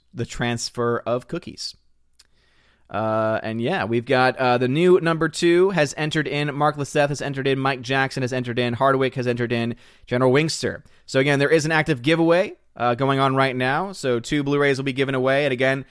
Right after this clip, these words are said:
first person that wins will get whatever one they want, and then the other will get the other. So if you say, "Oh, I don't want that one," kinda too bad. Don't enter in if you don't want to.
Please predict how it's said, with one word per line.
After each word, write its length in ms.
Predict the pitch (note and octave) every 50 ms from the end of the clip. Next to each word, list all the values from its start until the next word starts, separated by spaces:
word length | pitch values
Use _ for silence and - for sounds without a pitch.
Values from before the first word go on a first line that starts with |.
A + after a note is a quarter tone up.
| _ _ _ _ _
first 320 | _ _ - C#3 C#3+ C3+ -
person 300 | D3+ D3 C#3+ - D3 D3
that 160 | C#3 A#2+ C3
wins 260 | C#3 D3 D3+ D3+ C3+
will 80 | C#3+ C#3
get 260 | C#3+ C#3+ C#3 C#3 - _
whatever 380 | C3+ C3+ C3+ C#3 C3+ C#3 C3+ C3
one 340 | - C3 B2+ C3+ C#3 C#3 C3+
they 160 | C3+ C3 C3
want, 420 | B2+ C#3 F3 B3 B3+ A#3+ - - - - -
and 220 | B2 B2 B2+ B2+
then 160 | B2 B2 A#2+ B2
the 80 | B2 A#2+
other 180 | A#2+ B2 B2
will 80 | A#2+ A#2+
get 140 | A#2+ A#2 A#2
the 100 | A#2 A#2
other. 200 | C#3 E3 F#3+ F#3
So 360 | - - B2+ A#2 A2 A2 A2+
if 120 | A2+ -
you 100 | A#2+ A#2
say, 220 | - - B2 C#3 G3+
"Oh, 120 | C4 C#4
I 40 | C#4+
don't 120 | D4+ C4+
want 200 | C4 D#4+ D#4+ E4
that 160 | F#3+ D3 B2+
one," 340 | A#2 A2 A2 A#2 - - - _ _ _ _ _ - - -
kinda 160 | B2 A2+ A2
too 160 | - - A2
bad. 260 | A2+ A2+ A2 G#2+ - - _
Don't 160 | - A#2 A2+ G#2+
enter 220 | A2+ G2+ - A2+
in 80 | A2 A2
if 100 | G#2+ -
you 80 | G#2+
don't 200 | G2+ G#2+ G#2 G2
want 160 | A2 A2 -
to. 160 | - G#2+ G#2+